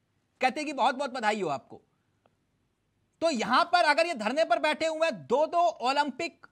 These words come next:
मेडलिस्ट धरने पर बैठे हुए हैं,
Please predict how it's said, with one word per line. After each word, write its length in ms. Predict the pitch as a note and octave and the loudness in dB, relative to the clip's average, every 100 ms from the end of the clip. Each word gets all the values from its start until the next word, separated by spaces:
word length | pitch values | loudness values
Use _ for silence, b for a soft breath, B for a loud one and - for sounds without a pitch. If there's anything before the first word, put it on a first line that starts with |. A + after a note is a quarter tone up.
| _ C3+ | _ -12
मेडलिस्ट 720 | D3+ A3 A#3 D4 E3 - _ _ _ _ - | -2 0 0 0 -2 -4 _ _ _ _ -14
धरने 340 | - B3 D#4+ | -4 0 2
पर 160 | D#4+ D4+ | 2 2
बैठे 240 | B3+ F3+ | 0 0
हुए 200 | D3+ A#2+ | -6 -10
हैं, 80 | G#2 | -16